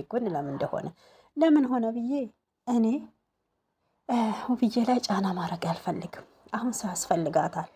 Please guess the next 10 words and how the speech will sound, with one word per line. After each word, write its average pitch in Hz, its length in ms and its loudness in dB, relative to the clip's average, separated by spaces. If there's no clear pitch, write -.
መውለጃዋ 233 520 2
ደርሷል። 175 500 -4
ድንገት 226 440 0
ቢያማት፣ 165 580 -6
ድንገት 240 360 -2
የሆነ 202 240 -4
ነገር 180 260 -2
ቢከሰት 208 500 -4
ምንም 190 320 2
ቢሆን 185 300 0